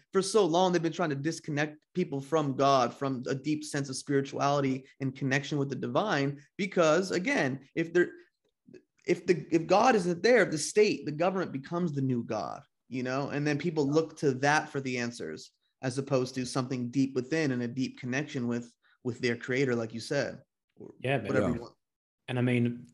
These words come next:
Speaker 2: at, at the end of the day, the internal compromises that we've made within ourselves are gonna be equivalent to the external compromises that we make, because w-, w-, what they're playing on is the fact that you aren't in integrity with yourself,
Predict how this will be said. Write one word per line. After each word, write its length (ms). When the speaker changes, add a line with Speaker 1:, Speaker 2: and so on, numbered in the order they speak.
Speaker 2:
at, 140
at 120
the 60
end 80
of 80
the 60
day, 400
the 180
internal 380
compromises 600
that 80
we've 160
made 160
within 200
ourselves 480
are 40
gonna 160
be 100
equivalent 400
to 60
the 140
external 380
compromises 640
that 120
we 100
make, 340
because 560
w-, 160
w-, 120
what 140
they're 100
playing 360
on 180
is 240
the 80
fact 320
that 120
you 140
aren't 280
in 140
integrity 720
with 120
yourself, 560